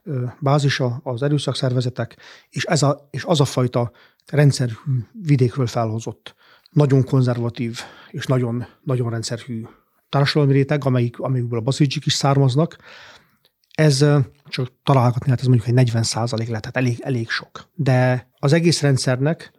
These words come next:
és már nincsen, nincsen egészen a gyökerekig lemenő hatása. A nyugaton olyan képek élnek, ö, az iráni társadalom,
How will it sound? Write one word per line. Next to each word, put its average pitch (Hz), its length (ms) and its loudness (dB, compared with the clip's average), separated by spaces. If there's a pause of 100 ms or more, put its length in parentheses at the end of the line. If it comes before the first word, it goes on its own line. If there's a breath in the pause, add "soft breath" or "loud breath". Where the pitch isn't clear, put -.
(160)
és 135 120 0
már 135 100 6
nincsen, 165 380 4
nincsen 151 260 2
egészen 131 340 0
a 127 40 0
gyökerekig 127 440 -2
lemenő 117 280 2
hatása. 107 560 -6 (480 loud breath)
A 127 320 2 (480)
nyugaton 160 360 4 (120)
olyan 156 320 4
képek 127 340 -4
élnek, 117 500 -6
ö, 127 220 -6
az 139 120 -6
iráni 151 180 2
társadalom, 131 640 0